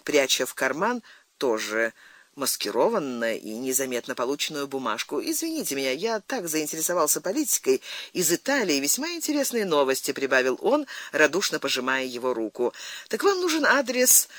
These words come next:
мадам фон Шпильце. Позвольте, я вам запишу. Большая Морская, дом номер ноль ноль, имя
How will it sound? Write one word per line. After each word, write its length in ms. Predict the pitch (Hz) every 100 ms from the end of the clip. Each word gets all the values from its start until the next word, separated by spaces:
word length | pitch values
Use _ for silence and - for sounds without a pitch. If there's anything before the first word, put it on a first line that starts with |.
| - -
мадам 600 | 156 156 147 311 339 294
фон 320 | - 254 240
Шпильце. 1120 | - - - 135 117 92 - - 95 101 87 - _ _ - - - -
Позвольте, 840 | 165 160 190 359 381 359 - 339
я 260 | 254 185 247
вам 200 | 269 240
запишу. 760 | 220 - 226 - - 131 139
Большая 520 | 131 135 - 311 311
Морская, 1080 | 147 117 110 - - 151 254 302 311 302 302 - - - - - _
дом 680 | 160 156 294 302 220 165 147
номер 540 | 147 139 139 135 127 113 - -
ноль 520 | - 147 135 123 117 117
ноль, 440 | 127 240 381 403 - _ - - - -
имя 640 | 170 160 156 156 151 143